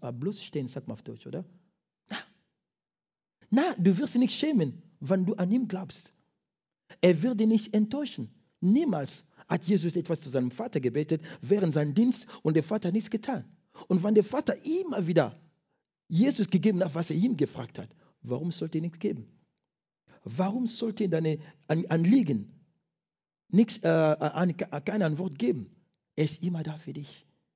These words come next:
Er würde niemals enttäuschen. So wie er mit Jesus gemacht hat, er macht auch mit dir. Weil er will auch Jesus nicht enttäuschen. Weil Jesus hat gesagt, „Schau, Vater, die Jünger, die du mir gegeben hast,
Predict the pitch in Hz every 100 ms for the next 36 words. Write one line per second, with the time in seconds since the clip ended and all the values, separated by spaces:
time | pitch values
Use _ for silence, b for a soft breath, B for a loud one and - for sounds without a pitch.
0 | _ _ - 139 147 160 156 190 226 208
1 | 202 170 160 170 - - _ _ b -
2 | 240 214 202 175 - 214 185 143 - 123
3 | 120 143 - B B 123 131 127 143 139
4 | 143 - 113 113 - B B 165 175 180
5 | 175 - 202 202 214 180 175 202 202 196
6 | 277 - - 135 - B 156 208 262 220
7 | 175 220 170 175 220 B B - 269 320
8 | 190 - 226 160 117 B B 143 156 208
9 | 214 381 233 175 185 254 208 175 190 165
10 | 127 - -